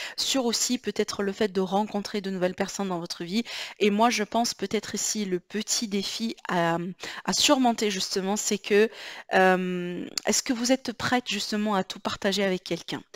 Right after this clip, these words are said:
Est-ce que si vous pouvez par exemple parler de ces blessures que vous avez vécues, euh, à un tel et tel, tel moment dans votre vie ? Est-ce que vous voulez justement par exemple vous ouvrir complètement à quelqu'un ? Vous voyez, donc, euh, ça peut être ça justement le défi,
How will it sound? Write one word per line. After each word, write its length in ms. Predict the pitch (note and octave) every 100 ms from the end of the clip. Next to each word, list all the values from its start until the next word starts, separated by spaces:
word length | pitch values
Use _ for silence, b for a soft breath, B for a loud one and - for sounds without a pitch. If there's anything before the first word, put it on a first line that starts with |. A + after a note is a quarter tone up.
| B B B3+ -
Est-ce 220 | G#3 -
que 100 | B3+
si 240 | - C#4
vous 100 | A#3
pouvez 320 | A3 G3+ B3
par 220 | B3 G#3+ F#3+
exemple 420 | F#3+ G#3 A#3 G#3
parler 340 | - F3+ G#3
de 100 | F#3
ces 240 | F3 - G#3+
blessures 480 | F#3 F3+ - A3+ -
que 100 | F3
vous 160 | E3+
avez 200 | E3 D#3+
vécues, 440 | D#3+ G3 - A#3+ A#3 B B B
euh, 40 | F#3
à 140 | -
un 160 | F#3 F#3+
tel 260 | F#3 A3+
et 60 | G#3+
tel, 240 | - G3+
tel 220 | F#3+ G3+ F#3
moment 340 | E3+ E3+ G#3+
dans 160 | F#3+ F3
votre 300 | E3+ - D#3
vie ? 200 | C#3 - B B B B
Est-ce 200 | G#3 -
que 120 | -
vous 160 | A#3+ B3+
voulez 260 | B3 B3+
justement 580 | B3 A3+ - A#3 G#3+ A3+
par 160 | A3 G3
exemple 480 | F#3+ F#3+ G#3 A3+ F#3
vous 220 | F#3 F#3
ouvrir 260 | G#3+ A3
complètement 600 | - G3+ - G3 - G#3+
à 80 | F3
quelqu'un ? 500 | - F3 E3+ - G3 - B B -
Vous 60 |
voyez, 280 | F#3 G#3+ B3
donc, 280 | G3+ F#3+ -
euh, 180 | E3+ F3
ça 160 | -
peut 100 | -
être 220 | C4+ - G#3+
ça 200 | - A3
justement 440 | F#3 - F#3+ F#3+
le 80 | F3+
défi, 320 | F3 F3+